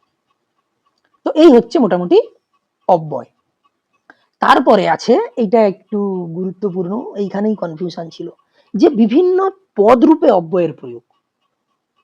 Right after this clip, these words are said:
দেখো, আমরা এদিকে বলছি অব্যয়ের বাক্যের সঙ্গে কোনো সম্পর্ক থাকে না, এই, সরি, বাক্যের, আহ, মানে লিঙ্গ বচন পুরুষ ভেদে অব্যয়ের রূপের কোনো পরিবর্তন হয় না, কিন্তু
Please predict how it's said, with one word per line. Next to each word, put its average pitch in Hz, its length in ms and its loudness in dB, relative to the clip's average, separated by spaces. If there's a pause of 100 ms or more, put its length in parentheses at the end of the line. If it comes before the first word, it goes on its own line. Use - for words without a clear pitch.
(200)
দেখো, 196 200 -8
আমরা 233 240 -2
এদিকে 302 300 -2
বলছি 262 400 -4 (440)
অব্যয়ের 208 520 -2
বাক্যের 240 400 -4
সঙ্গে 277 380 -10
কোনো 277 180 -10
সম্পর্ক 190 440 -8 (160)
থাকে - 280 -16
না, 156 200 -12
এই, 202 100 -4
সরি, 143 220 -8 (480)
বাক্যের, 262 600 -2
আহ, 180 720 -4
মানে 165 140 -10 (320)
লিঙ্গ 247 180 0 (140)
বচন 262 260 0
পুরুষ 226 340 -4
ভেদে 185 280 0 (400)
অব্যয়ের 202 480 4
রূপের 294 280 4
কোনো 214 160 2 (100)
পরিবর্তন 147 460 -6
হয় 123 200 -20
না, - 40 -20 (380)
কিন্তু 320 340 6